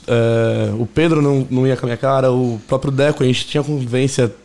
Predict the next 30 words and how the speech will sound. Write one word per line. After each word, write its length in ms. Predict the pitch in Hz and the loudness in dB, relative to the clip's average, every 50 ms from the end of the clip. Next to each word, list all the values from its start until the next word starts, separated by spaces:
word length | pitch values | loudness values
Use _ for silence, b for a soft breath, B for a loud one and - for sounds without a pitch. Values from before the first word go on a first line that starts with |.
| _ - | _ -18
de 160 | - 113 110 | -14 -14 -12
trocar 220 | - - - - 123 | -10 -10 -4 -2 0
uma 80 | 123 | 0
ideia 360 | 120 117 123 135 143 131 123 | 2 2 2 4 4 4 2
de 80 | 113 107 | 2 2
lá 180 | 117 120 120 120 | 2 2 2 2
de 100 | 117 - | 0 -2
cá, 240 | - - 131 131 131 | -4 -2 -2 -2 0
porque 180 | - 123 - | -2 -4 0
eu 60 | 127 127 | 0 2
era 120 | 123 127 | 4 4
amigo 180 | 127 123 131 127 | 4 2 2 2
do 40 | 127 | 2
irmão 220 | 127 127 127 127 | 2 2 2 2
dele 200 | 123 127 127 123 | 2 2 0 0
e 20 | 120 | 0
tudo 160 | - 127 123 | -2 -2 0
mais, 240 | 123 127 135 139 131 | 2 2 2 2 2
mas 160 | 147 131 135 | 0 0 0
a 40 | 135 | 0
grande 260 | 131 139 156 170 180 | 2 2 2 4 4
maioria 340 | 196 190 185 180 160 156 143 | 4 4 4 4 4 4 2
dos 120 | 131 123 | 2 2
meninos 340 | 123 131 131 135 139 139 - | 2 2 4 4 2 2 0
que 100 | - - | 0 0
hoje 180 | 139 160 165 165 | 2 2 2 0
são 240 | - 170 160 151 135 143 - B B B B B B B B B - | 0 2 2 0 0 -4 -10 B B B B B B B B B -4
minha 120 | 135 131 | -4 -2
família 440 | - - 156 151 147 156 175 170 143 | 0 0 2 2 2 2 2 2 2
praticamente, 720 | 131 127 120 - - 123 123 127 135 147 170 - - 170 | 0 0 -2 -2 -2 0 2 2 2 2 2 0 -2 -6